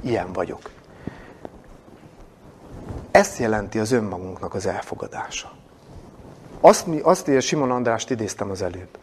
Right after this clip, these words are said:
Tőle származik az a gondolat is, hogy az életben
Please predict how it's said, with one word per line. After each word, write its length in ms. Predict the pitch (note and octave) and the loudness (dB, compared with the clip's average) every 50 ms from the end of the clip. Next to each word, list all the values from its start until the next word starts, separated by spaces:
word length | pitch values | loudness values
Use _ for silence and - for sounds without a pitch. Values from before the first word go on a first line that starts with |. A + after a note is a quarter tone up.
| - - - - | -20 -20 -18 4
Tőle 260 | - F#3+ F#3 E3 C3+ | 8 8 10 10 8
származik 520 | A#2+ - - B2+ B2+ A#2+ B2 A#2+ A#2 A#2+ A#2+ | 6 2 0 0 0 0 -2 -2 -2 0 0
az 140 | C#3 B2 A#2+ | 2 2 0
a 40 | |
gondolat 480 | G#2 G#2 G2+ G2+ F#2+ G#2 G2+ G#2 G#2 - | -2 -2 -4 -4 -2 -2 -4 -4 -4 -4
is, 260 | C3+ C#3 - - - - - - - - - - - - - - | -6 -6 -6 -8 -12 -14 -20 -20 -20 -20 -18 -18 -18 -18 -18 -16
hogy 340 | - - - A#2 A2 A2+ - - | -2 2 2 2 2 0 -6 -6
az 200 | - G#2+ - - - | -4 -4 -4 -2 4
életben 840 | - F#3+ A3 G#3 E3+ B2 A#2 - G2+ G#2 A2 G#2+ G#2+ A2 C3+ D#3+ | 6 8 8 8 8 6 4 0 -2 -2 0 0 0 0 -2 -4